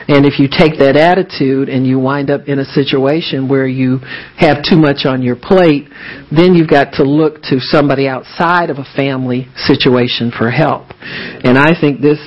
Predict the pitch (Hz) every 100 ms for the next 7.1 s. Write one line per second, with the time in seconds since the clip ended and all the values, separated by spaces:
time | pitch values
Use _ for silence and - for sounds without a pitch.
0 | - - 160 131 123 156 147 120 - 160
1 | 156 127 120 117 117 156 151 151 127 123
2 | 131 123 - - - - - - 151 151
3 | 190 202 196 165 139 135 139 143 139 127
4 | 131 - - 147 135 139 131 - - 208
5 | 190 160 139 143 147 131 127 120 131 123
6 | 117 123 175 170 - 165 160 - 135 131